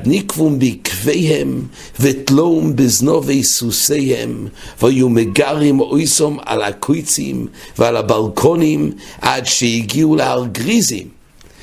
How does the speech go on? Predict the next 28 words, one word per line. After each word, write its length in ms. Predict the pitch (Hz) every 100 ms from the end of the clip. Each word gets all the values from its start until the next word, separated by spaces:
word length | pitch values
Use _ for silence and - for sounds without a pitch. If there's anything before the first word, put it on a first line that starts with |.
| - - -
כיוון 460 | 101 104 98 101
שהגיעו 440 | 98 104 98 104 104
להר 240 | 98 98
גריזים, 540 | 95 101 104 - 160
מה 120 | 104 151
זה 140 | 156
הר 120 | 127
גריזים? 560 | 104 113 117 151 165 135 - - -
אומר 200 | 117 127
רש"י, 320 | 143 - 131
זה 120 | 117
היה 120 | 107
מוקום 440 | 107 139 180 - 139
מושבם 680 | 123 110 - 156 151 139 123
של 160 | - 104
כותים. 340 | - 104 - - - - - - -
המקום 520 | 104 117 - 208 214
של 200 | 196 165
הכותים 520 | 120 - 180 180 131 113
זה 100 | 123
היה 120 | 123
הר 140 | 110
גריזים. 400 | 98 101 104 - - - - - - - -
אז 180 | 113
כיוון 340 | - 220 240 214
שהגיעו 280 | - 180 160
להר 180 | 127
גריזים, 520 | 123 160 185 175 165